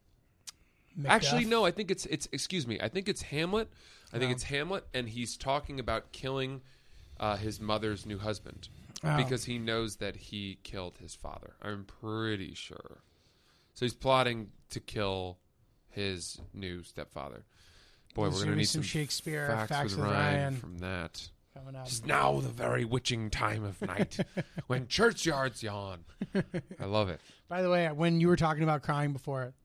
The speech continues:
Speaker 1: so there was, like, a garbage truck that, like, made a very loud noise,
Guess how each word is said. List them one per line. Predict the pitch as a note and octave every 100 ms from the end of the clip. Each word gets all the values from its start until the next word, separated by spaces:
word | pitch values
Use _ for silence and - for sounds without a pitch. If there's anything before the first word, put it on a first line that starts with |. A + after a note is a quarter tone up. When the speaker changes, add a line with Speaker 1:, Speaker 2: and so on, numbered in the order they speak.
| -
Speaker 1:
so | - F3+
there | E3
was, | D3+
like, | D3+
a | D3
garbage | C3+ B2 B2+ C3+ -
truck | D3+ D3+ - -
that, | D#3
like, | C#3 B2+
made | C#3+ C3
a |
very | B2 B2+ B2+
loud | B2+ B2 A#2+
noise, | A#2+ B2 B2+